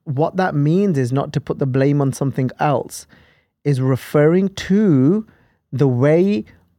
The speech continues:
I now internally respond to that situation, whether it was caused by my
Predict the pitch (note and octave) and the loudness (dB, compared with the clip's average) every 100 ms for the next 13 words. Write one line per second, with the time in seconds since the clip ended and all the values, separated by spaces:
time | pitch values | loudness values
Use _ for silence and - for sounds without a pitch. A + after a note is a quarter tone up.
0 | - C#3+ E3 G#3 G#3 G3+ G3 D3 C3 C#3 | -6 0 2 2 2 0 0 2 2 0
1 | - D#3 D3+ D3+ - F3+ G3 G#3+ G#3+ D3+ | -2 -2 -2 -2 -2 0 2 2 2 2
2 | C3+ B2 C3 - - D3 D3 F#3+ G#3 - | 2 0 -4 -6 -8 -2 0 0 -2 -6
3 | - E3 C3 D3 - - - D3+ - C#3 | -4 -4 0 -2 -2 -8 -8 -6 -2 0
4 | D#3 F#3 - C#3+ C3 C#3 - - _ - | 2 0 -2 -2 -2 -4 -10 -20 _ -8
5 | B2+ D3 F#3+ A#3 C4+ C#4 F#3 E3 - - | -2 2 2 2 2 0 0 -2 -2 -4
6 | C#3+ C3 C3 A#2 B2+ C3 B2+ B2+ B2+ | -2 0 -2 -4 -4 -2 0 0 -2